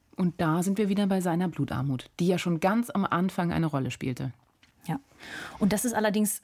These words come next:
Speaker 2: eine ziemlich seltene Ursache von Blutarmut. Auch eine, die anscheinend in vielen Lehrbüchern und Fachartikeln so gar nicht auftaucht.
Speaker 1: Mhm.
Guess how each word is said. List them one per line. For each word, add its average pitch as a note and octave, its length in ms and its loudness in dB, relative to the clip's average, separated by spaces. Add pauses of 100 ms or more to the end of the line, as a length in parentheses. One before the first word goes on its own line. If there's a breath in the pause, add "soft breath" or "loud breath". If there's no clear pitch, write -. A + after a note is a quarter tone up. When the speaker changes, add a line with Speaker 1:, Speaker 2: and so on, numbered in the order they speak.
(100)
Speaker 2:
eine G3+ 140 2
ziemlich C4 340 6
seltene B3 400 4
Ursache F#3 440 -2
von E3 180 2
Blutarmut. E3 840 0 (280 loud breath)
Auch - 180 -8
eine, A3 320 4
die G3+ 360 0 (140)
anscheinend G#3 500 2
in F#3+ 240 2
vielen G3+ 240 2
Lehrbüchern G#3 520 4
und F3+ 100 0
Fachartikeln F#3+ 920 0
so F#3+ 180 2
gar F3 200 2
nicht G#3 360 0
auftaucht. - 680 -2
Speaker 1:
Mhm. F3+ 260 0